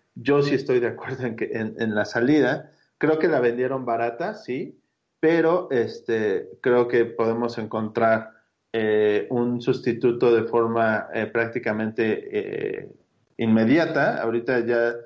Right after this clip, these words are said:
los Giants, eh, firmaron a Tony Lippett, o sea, hace treinta y cinco minutos. Quiere decir que, que, que ya estamos, eh, contratando gente para suplir a Apple y seguramente a Snacks también. La salida de Snacks,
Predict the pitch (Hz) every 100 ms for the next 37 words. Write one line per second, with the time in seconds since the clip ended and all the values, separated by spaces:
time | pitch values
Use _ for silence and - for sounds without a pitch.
0 | - _ - 110 123 120 120 117 - 113
1 | 104 101 98 98 _ _ _ _ _ _
2 | 127 - 123 117 127 135 127 117 104 -
3 | 120 120 113 110 131 160 113 110 113 110
4 | 107 117 113 110 113 113 113 113 - 131
5 | 127 123 120 127 135 180 190 - _ _
6 | _ - 123 117 131 120 127 117 - 107
7 | 98 - 104 104 135 143 147 139 131 131
8 | - _ _ _ _ - 107 104 101 95
9 | 95 98 - 113 110 117 110 143 147 147
10 | 139 135 131 135 - 110 110 117 - 120
11 | 120 120 _ _ _ _ 107 107 117 127
12 | 143 165 175 - 113 107 - 110 113 117
13 | 113 113 107 110 110 104 - 110 101 104
14 | 98 - 120 143 160 196 196 165 143 139
15 | 127 - -